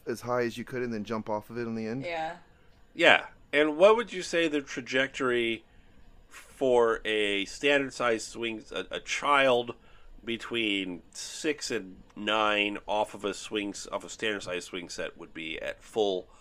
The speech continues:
Speaker 3: fucking, uh, at peak launch angle?
Speaker 1: Hmm.
Speaker 3: You always want to be going forward.
Speaker 1: Yes.
Speaker 3: Right? You, so you're going, you're on the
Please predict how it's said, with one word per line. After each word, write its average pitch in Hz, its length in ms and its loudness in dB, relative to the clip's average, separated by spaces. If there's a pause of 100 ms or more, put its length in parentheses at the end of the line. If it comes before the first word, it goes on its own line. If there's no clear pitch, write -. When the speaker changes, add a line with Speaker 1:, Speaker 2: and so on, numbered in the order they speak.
(300)
Speaker 3:
fucking, 92 420 -2
uh, 82 360 -4 (120)
at - 60 -12 (160)
peak - 340 -2 (720)
launch 98 460 0
angle? 78 360 -4 (1400)
Speaker 1:
Hmm. 117 300 -6 (580)
Speaker 3:
You 107 160 0
always 135 220 10
want 156 140 8
to 151 40 0
be 156 100 4
going 170 240 8
forward. 117 480 8 (420)
Speaker 1:
Yes. - 380 -10 (500)
Speaker 3:
Right? 104 280 8
You, 104 120 -4
so 123 140 -2
you're 107 160 0
going, 131 300 6
you're 104 140 4
on 131 100 6
the 160 120 -4